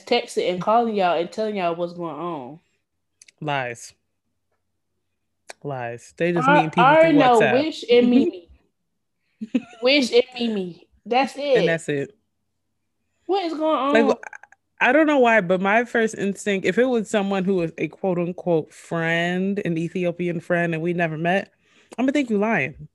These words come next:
Speaker 2: Like, why would I just believe you? <laughs> Like,
Speaker 1: Facts.
Speaker 2: I
Speaker 1: And the
Speaker 2: don't
Speaker 1: mom was like, "Oh, we
Speaker 2: understand.
Speaker 1: don't wanna say who it is." It's literally one of two or three people. He's not
Speaker 2: Okay. Name names.
Speaker 1: <laughs>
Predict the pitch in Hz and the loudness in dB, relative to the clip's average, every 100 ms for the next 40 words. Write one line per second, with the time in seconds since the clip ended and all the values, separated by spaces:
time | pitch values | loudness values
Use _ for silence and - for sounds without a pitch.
0 | - 208 208 233 269 262 240 240 196 190 | -2 0 4 4 4 4 4 2 2 2
1 | 226 202 151 - - 320 349 339 233 208 | 2 2 0 -4 2 2 2 2 4 4
2 | - - 233 226 262 214 226 214 175 - | 0 -4 -2 0 2 2 0 0 -2 0
3 | 196 196 220 180 208 196 196 190 185 190 | 0 2 2 0 -4 -6 -4 -6 -6 -4
4 | 185 196 185 175 165 160 160 _ - 202 | -4 -4 -8 -8 -10 -12 -18 _ -10 -8
5 | 202 214 254 247 226 170 175 180 185 - | -4 -2 0 0 0 -4 -8 -6 -6 -8
6 | 160 - - 220 185 - 165 170 170 135 | -10 -14 -10 -10 -10 -12 -14 -14 -16 -16
7 | - _ _ _ _ _ _ _ - 254 | -20 _ _ _ _ _ _ _ -10 -2
8 | 240 262 262 - _ - 254 254 226 151 | 2 2 2 -4 _ 0 4 4 4 2
9 | 143 - - _ - | -4 -12 -20 _ -10